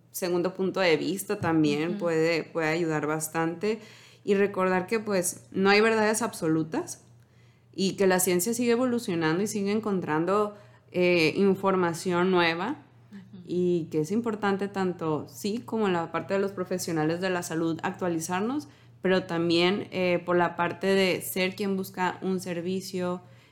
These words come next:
Speaker 1: eh, por ejemplo, en este caso de salud, también, pues, investigar un poquito más. Y como decía Mariana, también bien, ver bien quién nos está haciendo esa recomendación.
Speaker 2: Ujú. Sí, porque, porque realmente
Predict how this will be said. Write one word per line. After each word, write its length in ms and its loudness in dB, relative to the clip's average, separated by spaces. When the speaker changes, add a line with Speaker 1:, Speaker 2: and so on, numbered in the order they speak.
Speaker 1:
eh, 340 0
por 120 -6
ejemplo, 260 -2
en 40 0
este 200 -6
caso 260 -4
de 80 -2
salud, 380 -2
también, 500 0
pues, 340 -4
investigar 840 -2
un 160 -6
poquito 420 -8
más. 380 -2
Y 240 -2
como 220 -4
decía 240 -4
Mariana, 340 0
también 480 -4
bien, 340 -2
ver 300 2
bien 420 0
quién 220 4
nos 140 0
está 260 0
haciendo 320 -2
esa 200 -4
recomendación. 1160 -4
Speaker 2:
Ujú. 120 -12
Sí, 340 -2
porque, 760 -6
porque 340 -14
realmente 1000 -4